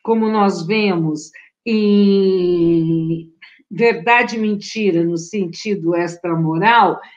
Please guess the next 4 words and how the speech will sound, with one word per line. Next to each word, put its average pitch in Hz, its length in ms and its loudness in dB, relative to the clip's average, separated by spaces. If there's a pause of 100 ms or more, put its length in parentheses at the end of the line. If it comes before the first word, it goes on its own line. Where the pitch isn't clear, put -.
(200)
esses 285 600 0
elementos 220 960 -2 (260)
vão 294 340 2
permanecer 294 1080 0